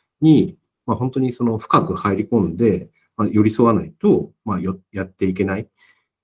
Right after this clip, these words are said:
えー、そういう領域、えー、なんじゃないかなと、えー、思っていまして、だからこそその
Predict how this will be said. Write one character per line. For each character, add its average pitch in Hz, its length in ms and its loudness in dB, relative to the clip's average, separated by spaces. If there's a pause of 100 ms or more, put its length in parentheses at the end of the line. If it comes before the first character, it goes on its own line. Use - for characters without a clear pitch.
(340)
え 101 60 -4
ー、 98 40 -8
そ 160 180 2
う 165 60 4
い 170 80 4
う 156 60 6
領 151 180 6
域、 143 400 0
え 135 60 -2
ー、 131 40 0
な 131 120 -2
ん 127 100 0
じ - 80 -4
ゃ - 20 -4
な 90 120 -6
い 90 80 -8
か 82 100 -14
な 82 160 -12
と、 - 180 -20 (280)
え 92 180 -4
ー、 - 20 -8
思 101 200 -6
っ 101 80 -12
て 90 160 -12
い 85 100 -14
ま 95 140 -10
し - 100 -16
て、 98 380 -2 (460)
だ 190 100 0
か - 60 6
ら 143 40 4
こ 110 120 -4
そ - 80 -14
そ 98 100 -6
の 92 520 -2